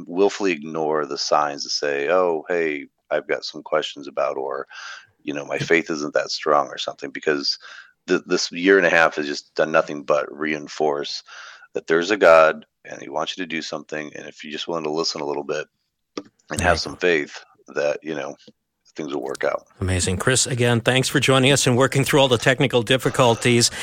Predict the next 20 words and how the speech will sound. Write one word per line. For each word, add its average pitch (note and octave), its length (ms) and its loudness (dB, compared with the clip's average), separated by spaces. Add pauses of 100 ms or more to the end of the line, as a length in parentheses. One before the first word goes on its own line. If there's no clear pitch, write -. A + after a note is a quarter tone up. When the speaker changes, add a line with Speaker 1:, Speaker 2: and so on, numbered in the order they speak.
(200)
Speaker 2:
And C3+ 160 6
if B2+ 80 2
people D#3+ 260 4
want E3+ 120 6
to D#3+ 40 2
Speaker 1:
Yes. - 60 -4
Speaker 2:
connect D#3 260 4
with D#3+ 140 -2
you, E3 120 8
I C3+ 60 4
know C3+ 120 4
you're F3+ 180 4
on F3+ 120 4
Twitter, D3 380 4
uh, A#2+ 300 4
which A#2+ 400 0
Speaker 1:
Yep. A#2 200 4
Speaker 2:
is G#2+ 220 2
Ambulance D3 640 2
U. B2+ 560 2